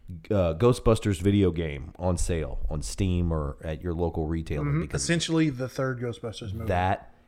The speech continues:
Speaker 2: Written
Speaker 1: is
Speaker 2: by Harold Ramis, Dan Aykroyd, voiced by all of this original cast, inc-, even Bill Murray signed on to, to do some of the voice work on this game. Fun game to boot, but like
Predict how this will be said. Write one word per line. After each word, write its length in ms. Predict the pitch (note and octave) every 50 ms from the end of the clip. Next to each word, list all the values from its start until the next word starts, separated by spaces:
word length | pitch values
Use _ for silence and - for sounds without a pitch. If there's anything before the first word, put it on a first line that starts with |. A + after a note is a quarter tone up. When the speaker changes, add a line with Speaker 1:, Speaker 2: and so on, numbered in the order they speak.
| - -
Speaker 2:
Written 380 | C3 B2 A#2+ G#2+ C#3 - - -
Speaker 1:
is 240 | - F#3+ F#3 - - - - _ _ _ - -
Speaker 2:
by 500 | C3 A#2+ C#3 C3+ C3+ C3+ C3+ C3+ C3+ B2+ - - - - _ - - - - - - - - - - - - - - -
Harold 240 | C#3+ C#3 B2+ B2+
Ramis, 360 | C3 C#3+ D3+ D#3 D#3+ D#3+ D#3 -
Dan 180 | D3 C3 C3
Aykroyd, 640 | C3+ C#3 C#3 C3+ - C#3+ C#3+ C3+ C#3 C3+ C3+ C3 C3+ - - - - - - _ _ - - _ -
voiced 600 | A2+ G#2+ C3 D3+ D#3+ F3 F3+ E3+ - - - D3+
by 380 | B2 C3+ C3 C3 B2+ B2 A2 - - - - - - _ _ - - - - _ -
all 200 | - D#3+ E3 F3
of 80 | F3+
this 140 | F3 E3 -
original 340 | E3 D3 C#3+ C#3 C3 C#3+ C#3
cast, 300 | A#2+ - C3 C3 C3 -
inc-, 220 | - D3+ C3 - - -
even 260 | C4 B3+ B3+ B3 G3+ C3+ -
Bill 220 | - G#3+ A3 G#3 F#3
Murray 360 | E3+ E3+ F3 F3+ D#3+ C#3 A#2
signed 320 | - - C3+ C3 B2+ B2
on 240 | B2+ B2 B2 A#2 A2 - - - - - - - _ _ _
to, 280 | - D3 C#3+ C3 C3 C3
to 260 | A#2 - C#3 C3+ C3 B2+
do 200 | A#2 A#2+ C#3 C3+
some 120 | - D3
of 60 | C3+
the 40 | C3
voice 300 | A#2 B2 C#3 C#3 C3+ -
work 160 | D3 C3+ A#2+
on 80 | C3 B2
this 140 | A#2+ A2+ A2+
game. 400 | A#2 B2+ B2+ B2+ B2 A#2+ A#2+ - - - - - - - - - - _ _ _ _ - - -
Fun 200 | - G#3+ A#3+ A3+
game 220 | F#3 G3+ G3+ G3 D#3
to 80 | D#3
boot, 300 | C3+ A2+ D3 E3 F#3+ G#3 - - - - _ -
but 180 | - B2+ D3+ D3
like 180 | C#3+ C#3 C3+